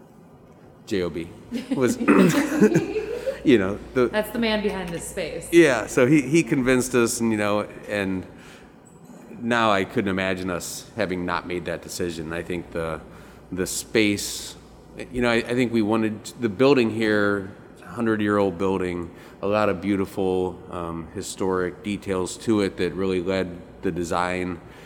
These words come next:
Speaker 1: And, but we wanted to make, make it still feel like Olive and Oak. You, you know, so I think you walk in and you can still see some of the, the,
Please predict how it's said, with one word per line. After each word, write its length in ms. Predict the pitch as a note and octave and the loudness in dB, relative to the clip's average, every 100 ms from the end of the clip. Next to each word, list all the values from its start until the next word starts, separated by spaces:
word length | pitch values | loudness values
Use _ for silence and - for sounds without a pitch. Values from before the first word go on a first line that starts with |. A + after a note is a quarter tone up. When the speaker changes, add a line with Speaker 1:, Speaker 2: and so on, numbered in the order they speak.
| - - - | -20 -20 -10
Speaker 1:
And, 540 | G2 F2+ E2+ E2+ F2 F2 | -6 -4 -4 -4 -4 2
but 80 | |
we 100 | F3 | 6
wanted 240 | E3 D#3+ C#3 | 6 4 2
to 60 | |
make, 420 | C3 B2+ - - C3 | 2 2 -2 -10 -2
make 260 | B2+ B2 | 0 2
it 320 | A#2 A2 - | 2 0 -6
still 280 | - - C#3+ | -6 2 2
feel 200 | - A#2+ | 4 2
like 200 | G#2 F#2+ | 2 2
Olive 260 | F#2+ F2+ F2+ | 0 0 -2
and 100 | E2+ | -4
Oak. 200 | D2+ D#2 A2+ | -6 -8 -4
You, 160 | A2+ | 0
you 120 | B2+ | 2
know, 200 | A#2+ A2+ | 2 2
so 160 | G#2+ B2 | 0 0
I 20 | |
think 180 | C#3 C#3 | 0 0
you 100 | A#2 | 0
walk 360 | G2+ G2+ G2+ G#2 | 2 2 2 -2
in 140 | F#2 | -2
and 160 | F#2 F#2+ | -2 -4
you 80 | |
can 240 | - G2 F#2 | -4 -6 -6
still 420 | - D#3 C#3 B2 | -2 2 4 4
see 560 | - - A#2 A2 G#2+ G2+ | 0 0 2 2 2 -2
some 260 | A2 G2+ | -4 -4
of 60 | F#2+ | -2
the, 300 | F#2+ F2+ F2+ - - - - - - | -2 -2 -4 -12 -18 -20 -20 -20 -6
the, 320 | F#2 F2 F2 | 0 0 0